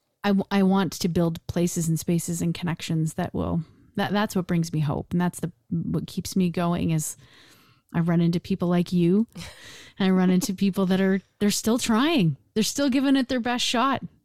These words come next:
Speaker 1: And that's encourage-, that's encouraging to me. Maybe when I was younger, the big lights and the
Speaker 2: Hmm.
Speaker 1: smoke show in my immaturity and in,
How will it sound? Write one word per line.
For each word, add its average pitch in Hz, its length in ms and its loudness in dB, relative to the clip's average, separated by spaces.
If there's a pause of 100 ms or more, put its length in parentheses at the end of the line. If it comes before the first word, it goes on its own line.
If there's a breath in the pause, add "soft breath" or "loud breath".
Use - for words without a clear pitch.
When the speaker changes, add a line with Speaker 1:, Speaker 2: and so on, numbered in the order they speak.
(160)
Speaker 1:
And 202 240 4
that's 196 300 -2
encourage-, 180 560 -4
that's 180 300 0
encouraging 156 520 -2
to - 120 -14
me. - 100 -4
Maybe 285 340 2
when 285 160 2
I 254 80 2
was 226 160 2
younger, 220 360 2 (440 loud breath)
the 180 80 0
big 202 300 -2
lights 196 540 0
and 180 280 4
the 170 260 2
Speaker 2:
Hmm. 226 200 -4
Speaker 1:
smoke 202 340 2
show 208 340 0 (540 soft breath)
in 214 120 4
my 202 140 4
immaturity 220 800 4 (220)
and 202 140 4
in, 196 200 4